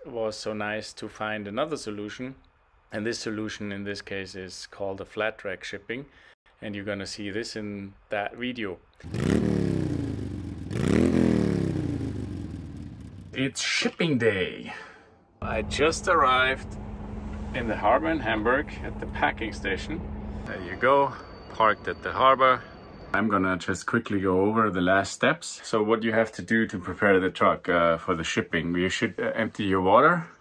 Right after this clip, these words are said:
which I took the last shower. I emptied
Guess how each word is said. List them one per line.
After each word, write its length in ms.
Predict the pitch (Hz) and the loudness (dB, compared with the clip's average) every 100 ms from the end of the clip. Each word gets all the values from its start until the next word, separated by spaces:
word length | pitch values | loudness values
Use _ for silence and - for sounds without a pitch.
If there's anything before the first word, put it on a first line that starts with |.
| _ | _
which 260 | 92 - | -6 -2
I 240 | 90 82 80 | 0 0 -2
took 300 | - 92 - | -4 -8 -2
the 80 | 90 | 2
last 280 | 90 87 | 2 2
shower. 480 | - 104 123 147 156 _ - - - - | 4 8 10 8 6 _ -20 -20 -16 -6
I 140 | 92 | -4
emptied 500 | 95 95 92 95 82 | -2 -4 -2 -4 -4